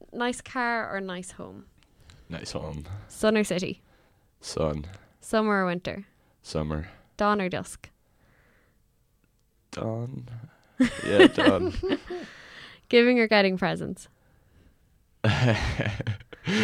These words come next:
Speaker 1: Both.
Speaker 2: Both, yeah, <laughs> yeah.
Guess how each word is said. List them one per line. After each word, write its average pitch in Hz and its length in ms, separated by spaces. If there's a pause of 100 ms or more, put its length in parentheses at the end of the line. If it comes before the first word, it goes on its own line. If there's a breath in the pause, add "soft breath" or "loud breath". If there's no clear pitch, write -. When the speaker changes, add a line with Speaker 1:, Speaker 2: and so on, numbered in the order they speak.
(720 loud breath)
Speaker 1:
Both. - 520
Speaker 2:
Both, 98 360
yeah, - 560
<laughs> - 0
yeah. 131 1040